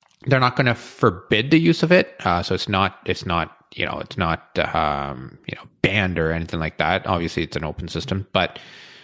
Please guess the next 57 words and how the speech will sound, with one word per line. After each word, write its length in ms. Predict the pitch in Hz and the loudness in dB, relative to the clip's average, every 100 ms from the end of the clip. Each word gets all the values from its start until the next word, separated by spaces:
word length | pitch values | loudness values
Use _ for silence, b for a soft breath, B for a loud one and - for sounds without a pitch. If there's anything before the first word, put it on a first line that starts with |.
| B - | B -4
um, 320 | 82 82 82 - | 0 0 -2 -2
they're 200 | 123 135 | 2 2
just 120 | 113 | 2
not 140 | 104 | 0
gonna 100 | 120 107 | 0 -2
support 320 | 101 101 90 | 2 2 4
it. 100 | 95 | 2
And 180 | 107 90 | 0 0
if 120 | 98 | 2
you 100 | 110 | 4
wanna 180 | 95 92 | 4 4
do, 280 | 85 90 90 | 0 0 0
if 200 | - - | -2 -2
you 100 | 98 | 2
want, 240 | 98 95 85 | 4 2 0
if 100 | - | 0
you 60 | |
wanna 140 | 101 92 | 2 2
continue 420 | 90 - 131 135 | -2 2 4 6
using 260 | 92 85 85 | 4 2 -2
the 80 | |
G 160 | 82 87 | -2 -2
P 120 | - | 0
I 120 | 78 | 0
O 80 | 76 | 0
pieces, 560 | 76 80 - 69 60 - - | -2 -4 -4 -6 -6 -8 -6
um, 380 | 80 73 78 | -4 -6 -6
then, 340 | - 85 76 78 | -2 -2 -2 -4
then 220 | 87 80 | -4 -4
you 160 | 85 - | -6 -4
can, 400 | - 113 82 82 | 0 2 0 -2
but 120 | 82 | -2
they're 80 | 80 | -2
just 200 | 82 90 | -2 -2
removing 340 | 80 78 76 | -2 -4 -8
it 120 | - | -10
from 120 | - | -10
the 60 | 64 | -8
core. 260 | - 65 - B B B | -6 -8 -10 B B B
So 160 | - 117 | 2 4
again, 360 | 98 110 98 98 | 4 2 0 0
if 260 | 104 - - | 0 0 0
there's 200 | 95 95 | -2 -2
any 100 | 82 | -4
custom 320 | 110 - 107 | -2 0 0
integrations 460 | 92 90 87 90 87 | 2 0 0 -2 -4
that 120 | 85 | -4
people 220 | 92 87 | -6 -2
make 300 | 95 104 - | 0 0 0
and 120 | 92 | -6
things 220 | - 101 | -6 -6
like 100 | 92 | -2
that, 240 | 98 95 - | 0 -2 -2
those 200 | 85 80 | -6 -2
are 100 | 85 | -2
absolutely 460 | 87 - 82 - | -2 -4 -8 -4
usable. 640 | 90 120 120 110 117 113 | 0 2 2 4 4 2